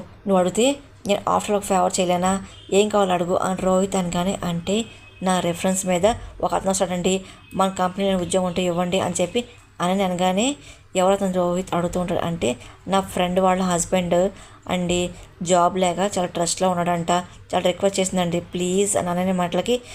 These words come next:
"అసలు నువ్వు చెప్పాక నేను కాదంటాను ఏంటంటే రోహిత్?" అనగానే,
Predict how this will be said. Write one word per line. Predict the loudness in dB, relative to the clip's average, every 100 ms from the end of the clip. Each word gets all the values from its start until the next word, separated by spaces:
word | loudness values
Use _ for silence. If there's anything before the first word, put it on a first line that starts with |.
| -18 -20 -20 -20 -4
"అసలు | -2 0 -2
నువ్వు | 0
చెప్పాక | 0 0 -2 0
నేను | -2 -2 -4 -2
కాదంటాను | 0 0 0 -2
ఏంటంటే | -2 -2 0
రోహిత్?" | 0 0 -2
అనగానే, | -2 0 0